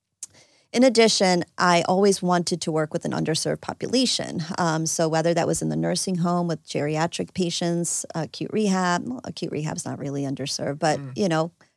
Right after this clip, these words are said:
Speaker 1: correctional medicine, definitely
Speaker 2: Yeah,
Speaker 1: underserved.
Speaker 2: yeah.
Speaker 1: I was tiring of chasing dollar signs in
Speaker 2: Mm-hmm.
Speaker 1: outpatient medicine. You know, you document to code to bill,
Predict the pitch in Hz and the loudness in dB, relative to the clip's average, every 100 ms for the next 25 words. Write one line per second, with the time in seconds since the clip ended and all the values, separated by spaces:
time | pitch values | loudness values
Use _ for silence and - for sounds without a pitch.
0 | _ - 262 - 220 196 175 175 180 165 | _ 4 4 6 4 6 4 4 2 2
1 | 156 147 170 143 151 123 131 - - 120 | 2 2 2 2 2 4 4 4 2 0
2 | 90 123 117 113 - - 226 254 247 - | 2 2 0 -2 -12 -2 6 8 6 0
3 | - 240 233 175 - - - 180 160 - | 0 2 4 2 -2 -8 -4 -4 -2 -2
4 | - 208 202 185 170 165 156 156 156 139 | 0 0 0 0 0 -2 -2 0 2 2
5 | 160 - - - - 160 127 160 175 - | 0 -2 -4 -6 -4 -4 -2 0 0 2
6 | 151 165 - 156 156 - 131 165 - 160 | 2 2 0 -4 -4 -4 -4 -4 -2 -2
7 | - 123 85 - 180 175 165 160 190 190 | -2 -6 -6 -6 -4 0 0 0 -2 0
8 | 202 196 - - 233 269 - 269 226 208 | 2 0 0 4 4 4 4 4 6 4
9 | 202 - - 190 - - 180 180 175 165 | 2 0 -2 -4 -4 2 4 6 6 4
10 | - - - 160 147 123 80 151 | -2 -4 -2 0 2 4 4 0